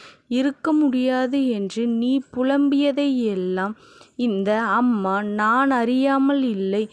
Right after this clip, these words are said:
அது மட்டுமல்ல, இனி உன்னுடைய வாழ்க்கையில் இந்த துயரங்கள் எல்லாம் நீங்க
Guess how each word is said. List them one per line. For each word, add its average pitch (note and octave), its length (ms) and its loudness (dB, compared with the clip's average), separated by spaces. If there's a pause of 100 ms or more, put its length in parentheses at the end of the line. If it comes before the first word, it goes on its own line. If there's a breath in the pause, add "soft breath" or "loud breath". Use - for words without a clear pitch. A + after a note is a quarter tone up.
(320 soft breath)
அது A3 280 0
மட்டுமல்ல, C4+ 720 0 (320)
இனி B3+ 280 2 (140)
உன்னுடைய C#4+ 680 2
வாழ்க்கையில் G#3+ 680 -2
இந்த A3 400 -2
துயரங்கள் C#4+ 680 0 (100)
எல்லாம் G3 420 -2 (400 loud breath)
நீங்க D4 500 2